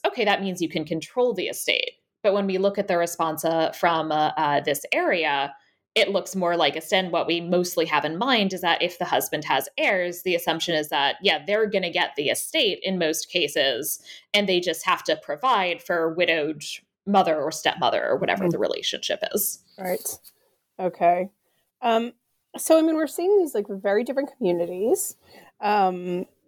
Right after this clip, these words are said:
Speaker 2: and in some ways we get women, I see that j-, double, the Jewish women are, I think you per-, term it doubly marginalized here as a result of, like, being women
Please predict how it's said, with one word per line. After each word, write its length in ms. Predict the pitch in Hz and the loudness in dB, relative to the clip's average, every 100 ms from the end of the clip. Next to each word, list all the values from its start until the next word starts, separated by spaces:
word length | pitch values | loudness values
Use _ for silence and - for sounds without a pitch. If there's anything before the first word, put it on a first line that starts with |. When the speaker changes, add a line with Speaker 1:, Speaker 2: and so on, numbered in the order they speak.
| - | -2
Speaker 2:
and 120 | 254 | 0
in 120 | 269 | 2
some 160 | 262 226 | 0 0
ways 240 | 214 208 | 2 2
we 80 | 202 | 0
get 240 | 202 196 - | 0 0 -2
women, 460 | 190 196 190 185 185 | 0 2 4 2 2
I 100 | 175 | -2
see 200 | - 190 | 2 2
that 220 | 185 170 | 2 -2
j-, 140 | - - 180 _ _ - | -12 -10 -12 _ _ -2
double, 440 | 185 170 180 175 | 0 2 2 2
the 220 | 180 165 165 _ | 2 -2 -6 _
Jewish 260 | 220 208 190 | 0 0 0
women 200 | 196 185 | -2 2
are, 160 | 170 165 | 2 2
I 80 | |
think 200 | 165 175 | 0 -2
you 140 | 165 160 | -2 -4
per-, 320 | - 175 170 - - | 0 2 2 0 -4
term 180 | 180 170 | 0 0
it 200 | 160 156 | -2 0
doubly 340 | 175 170 160 | 2 4 0
marginalized 1000 | 151 165 165 147 147 90 - - - - | 2 0 0 -4 -10 -8 -8 -8 -8 -10
here 380 | - 156 123 - - _ _ _ - | -4 -2 -2 -6 -10 _ _ _ -8
as 140 | 175 | -2
a 40 | 170 | 2
result 480 | 160 170 160 147 160 | 2 2 0 0 0
of, 260 | 160 156 | 0 0
like, 160 | 123 - - | -6 -10 -6
being 160 | 165 | -2
women 480 | 165 160 156 160 160 | 0 0 -2 -2 -6